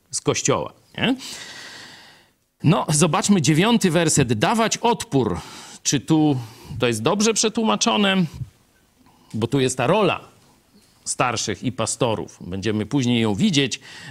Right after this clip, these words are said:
w opisie, który już Paweł tam daje nieźle do pieca, no ale tu, em, jest ten opis, ogólny cech, em, „dawać odpór”.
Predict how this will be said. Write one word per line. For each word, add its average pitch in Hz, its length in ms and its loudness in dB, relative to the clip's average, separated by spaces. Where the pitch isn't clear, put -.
w - 60 2
opisie, 170 480 2
który 120 260 -4
już 127 160 2
Paweł 143 380 0
tam 123 260 0
daje 135 340 2
nieźle 143 380 2
do 113 140 0
pieca, 208 340 0
no 175 140 0
ale 135 160 2
tu, 151 220 0
em, 113 600 0
jest 120 420 0
ten 113 240 -2
opis, 139 500 0
ogólny 147 500 4
cech, 131 440 -2
em, 87 460 -4
„dawać 160 640 0
odpór”. 135 580 0